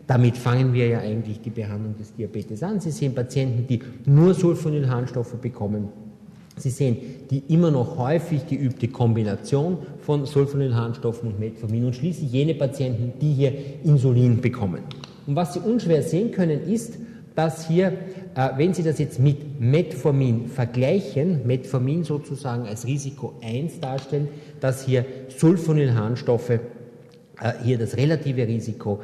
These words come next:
einen soliden Tumor zu entwickeln, erhöhen,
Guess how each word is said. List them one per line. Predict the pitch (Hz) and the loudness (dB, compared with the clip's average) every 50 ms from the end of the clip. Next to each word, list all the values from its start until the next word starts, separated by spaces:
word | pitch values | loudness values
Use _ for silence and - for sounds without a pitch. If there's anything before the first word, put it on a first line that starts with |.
| - - - - - | -10 -16 -18 -12 -4
einen | - 117 110 107 110 110 - - - - - - - - - - - | -2 0 0 0 0 -4 -6 -12 -16 -18 -20 -20 -20 -20 -20 -20 -16
soliden | - - 123 120 123 151 143 143 135 - | -4 2 4 4 4 4 2 0 -2 -2
Tumor | - 123 117 120 120 113 - | 0 0 0 0 0 -2 -2
zu | - 113 | -2 -2
entwickeln, | 101 98 - 107 104 101 - 104 98 92 - - | -2 -2 -2 -4 -4 -2 0 -2 -2 -2 -4 -6
erhöhen, | - 110 101 101 80 92 104 107 127 160 202 233 240 | -4 -4 -4 -2 0 2 2 4 4 2 2 -2 -4